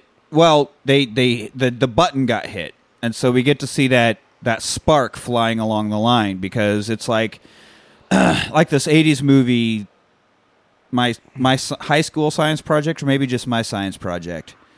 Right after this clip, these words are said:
where the end of it has a bolt of electricity going along power lines, but you can see it like eighties style, all purple lightning bolts, and this kid's in this, like, souped up Charger outrunning it on the highway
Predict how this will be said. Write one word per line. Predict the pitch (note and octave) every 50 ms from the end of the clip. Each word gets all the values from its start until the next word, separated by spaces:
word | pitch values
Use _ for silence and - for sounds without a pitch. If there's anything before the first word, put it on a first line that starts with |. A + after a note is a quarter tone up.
| _ _ _ _ _ -
where | - B2 B2
the | B2 C3+ D#3
end | E3 D#3+
of | D#3 C#3 C#3
it | C#3 B2+
has | F#2+ C3 B2+ B2 A#2+ A2 G2+ - - - -
a | B2+ A#2+
bolt | A2+ A2 G#2+ A2+ B2+ C3 D3 D3+ -
of | D3 B2 A#2
electricity | B2 A#2+ A#2+ A#2+ - - - C#3 C3+ - - A#2 G#2+ G2+
going | F#2+ A2+ A2+ A2+ A#2 A2+
along | G#2+ A2 G#2+ G#2
power | F#2+ - - B2 B2+ B2+ B2 A2+
lines, | G#2+ F#2+ F#2+ F2+ E2 E2+ E2+ F2 -
but | - - G#2+ -
you | A2+ A2
can | - G2+ F#2+
see | - - - A#2 A#2 B2
it | B2 B2+ -
like | A#2+ A2+ G#2+ -
eighties | F2+ A2 A#2 A#2 A#2 -
style, | - A#2 G#2+ A2 A2
all | G2+ G2 G2+ F#2+
purple | - - B2 A#2 A2 - A#2 G#2+
lightning | G#2 G#2+ A#2+ - - A#2+ A#2 G#2+
bolts, | A#2 A#2+ B2 B2 - - - - _ - - - - _ -
and | - A2 G#2+
this | G#2 G2+ - - - _ _ _ _ _ _ _ _ _ -
kid's | - D#3+ E3 D#3 C3+ A#2+
in | B2 A#2+
this, | A#2+ A2+ - - -
like, | B2 A#2 - -
souped | - - C#3+ C#3 B2 -
up | C3 B2 A#2+ - -
Charger | - - B2+ A#2 A#2+ B2 A#2+ G#2+ A2+ F#2+ F2+ F2 E2+ _ _ _ _ _ _ - -
outrunning | A#2+ B2+ A#2+ B2 B2 B2 B2 A#2+ A#2 G#2+
it | G2+ F#2+ E2 -
on | - A2 G#2
the | G2+ G#2
highway | G#2 G#2+ A2 G#2 F2+ E2 D#2 A#1+ -